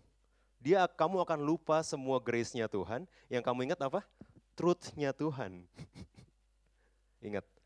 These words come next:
dia nge-twist sedemikian rupa, sama kayak ke Hawa, sama kayak ke Saul, sama kayak ke Daud, dia nge-twist sedemikian rupa as if temptation is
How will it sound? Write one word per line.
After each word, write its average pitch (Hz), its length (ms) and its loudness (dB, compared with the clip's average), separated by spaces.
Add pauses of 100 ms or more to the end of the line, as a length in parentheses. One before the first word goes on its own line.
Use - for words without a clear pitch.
(540)
dia 139 160 -2
nge-twist 131 640 -6
sedemikian 107 480 -4
rupa, 95 320 -6 (160)
sama 101 320 -8
kayak 98 320 -6
ke 98 80 -14
Hawa, 95 400 -4 (400)
sama 98 320 -10
kayak 95 240 -10
ke 95 40 -12
Saul, 101 520 -6 (480)
sama 101 320 -8
kayak 101 240 -6
ke - 0 -
Daud, 95 400 -4
dia 151 160 -8
nge-twist 160 480 -6
sedemikian 113 400 -6
rupa 98 320 -6
as 107 320 -10
if 147 160 -8 (1400)
temptation 107 560 -10
is - 320 -14